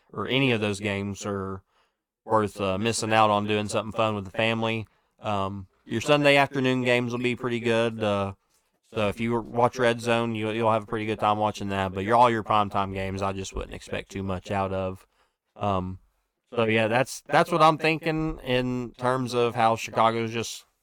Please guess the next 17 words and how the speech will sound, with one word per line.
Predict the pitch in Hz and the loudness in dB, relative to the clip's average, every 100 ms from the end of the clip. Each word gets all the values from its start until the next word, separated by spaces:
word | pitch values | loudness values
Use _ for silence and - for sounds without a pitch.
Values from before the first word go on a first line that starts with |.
| _ _ | _ _
not | - 117 107 | -2 0 2
really | 113 113 | 0 2
that | 113 101 | 0 0
great | 110 110 | 0 0
of | 107 | -4
a | |
team | 101 110 110 107 107 - - - _ - - - | -4 -2 -2 -4 -8 -12 -20 -20 _ -20 -20 -8
and | 98 95 | -4 0
how | 98 98 | 2 2
New | 98 104 | 0 -2
England | 110 107 107 101 | -2 0 -2 -2
has | 98 | -4
got | 101 104 | 0 0
a | |
better | 101 101 101 | 0 -4 -4
coach. | 104 101 98 - | -2 -2 -4 -10
So, | - 98 92 95 | -8 -6 -6 -8